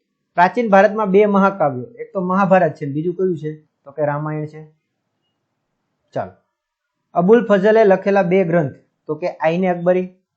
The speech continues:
અને અકબરનામા. આઈને અકબરી.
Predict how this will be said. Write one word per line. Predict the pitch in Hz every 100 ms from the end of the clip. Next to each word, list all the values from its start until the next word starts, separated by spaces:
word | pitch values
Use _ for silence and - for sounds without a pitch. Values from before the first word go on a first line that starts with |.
| _ _ _ _ _ _ -
અને | 131 156
અકબરનામા. | 180 196 196 180 170 170 - _ _ _ _ _ _ _
આઈને | 135 143 180 294 - _ _ _
અકબરી. | 156 151 151 120 101